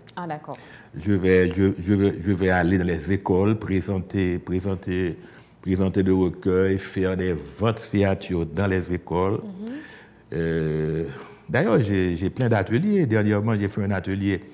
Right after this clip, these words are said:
Speaker 2: au Collège du Sacré-Cœur avec des, des jeunes filles qui étaient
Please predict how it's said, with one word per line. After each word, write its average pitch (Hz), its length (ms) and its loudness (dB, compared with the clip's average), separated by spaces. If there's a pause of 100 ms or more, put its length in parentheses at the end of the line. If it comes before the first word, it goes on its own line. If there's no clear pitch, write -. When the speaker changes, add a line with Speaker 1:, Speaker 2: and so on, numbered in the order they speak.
(280)
Speaker 2:
au 90 120 -6
Collège 92 280 2
du 90 80 0
Sacré-Cœur 92 640 0
avec 85 400 0
des, 80 240 -2
des 85 140 -4
jeunes 92 200 -4
filles 104 380 -6
qui 87 140 -8
étaient 92 340 -6